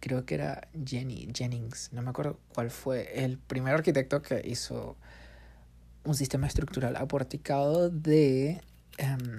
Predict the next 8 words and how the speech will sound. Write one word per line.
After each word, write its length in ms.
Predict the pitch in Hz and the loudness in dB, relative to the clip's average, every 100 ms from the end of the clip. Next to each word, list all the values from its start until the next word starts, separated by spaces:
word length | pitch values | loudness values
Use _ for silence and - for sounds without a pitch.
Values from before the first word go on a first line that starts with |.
| 107 - - - - | -10 -12 -8 -8 -4
concreto 440 | 131 120 113 123 | -4 -2 -2 -2
armado. 400 | 135 139 131 165 | -2 -2 -2 -6
Si 140 | - 131 | -8 -6
no 80 | |
me 100 | 120 | -6
equivoco, 360 | 120 131 117 120 | -4 -4 -4 -8
fue 460 | - - 101 - - | -10 -12 -10 -10 -10
él. 360 | - 135 127 | -4 -2 -2